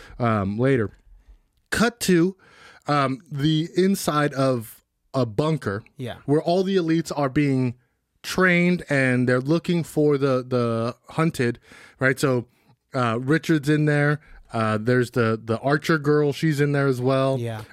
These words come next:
Speaker 1: A-, and then they're also with, in there with their consultant, uh, a, a military <laughs> man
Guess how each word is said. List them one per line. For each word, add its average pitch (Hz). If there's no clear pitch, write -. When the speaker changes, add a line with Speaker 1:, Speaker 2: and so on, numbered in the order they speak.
Speaker 1:
A-, 143
and 180
then 185
they're 190
also 214
with, 170
in 160
there 160
with 156
their 151
consultant, 151
uh, 113
a, 127
a 120
military 165
<laughs> -
man 143